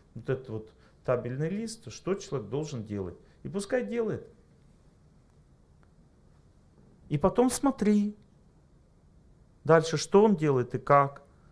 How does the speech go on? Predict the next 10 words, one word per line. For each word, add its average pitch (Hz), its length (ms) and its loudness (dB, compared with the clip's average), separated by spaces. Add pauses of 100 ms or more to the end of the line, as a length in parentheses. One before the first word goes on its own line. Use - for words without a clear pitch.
(360)
Понимаете, 175 680 2
если, 175 320 0
г-, 165 160 -2
допустим, 170 500 -4
он 180 220 0
не 143 140 -2
пришёл 156 440 -4
на 151 140 0
работу 139 420 -2
вовремя, 110 520 -2